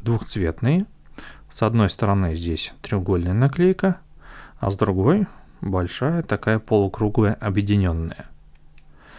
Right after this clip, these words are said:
Также здесь есть красный с белой такой наклейкой, еще один такой же и еще белый с красной большой. Ребра — это двухцветные элементы. Зелено-красное на классической пирамидке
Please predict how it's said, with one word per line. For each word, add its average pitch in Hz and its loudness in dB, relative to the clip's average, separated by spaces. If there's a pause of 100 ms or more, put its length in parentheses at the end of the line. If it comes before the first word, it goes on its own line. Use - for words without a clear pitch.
(220)
Также 92 2
здесь 95 -2
есть - -4 (240)
красный - -4 (200)
с 117 -4
белой 95 2
такой 175 -2
наклейкой, 165 0 (1040)
еще 85 -2
один 113 0
такой 175 0
же 165 0 (720)
и 180 0
еще 104 2
белый 135 0 (320)
с - -14
красной 95 0
большой. 90 -2 (440)
Ребра — 180 4 (100)
это 208 0
двухцветные 120 2
элементы. 110 2 (180)
Зелено-красное 101 2
на 113 2
классической - 0
пирамидке 185 2